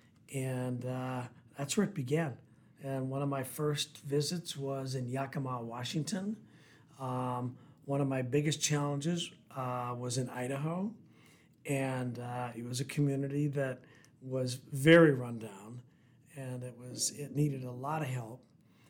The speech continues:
And the community that I spent quite a bit of time in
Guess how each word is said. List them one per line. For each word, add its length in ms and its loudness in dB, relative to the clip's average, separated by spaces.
And 380 -8
the 80 -12
community 560 0
that 180 -8
I 120 -8
spent 400 -6
quite 240 -2
a 40 -4
bit 160 -6
of 120 -8
time 340 0
in 280 -8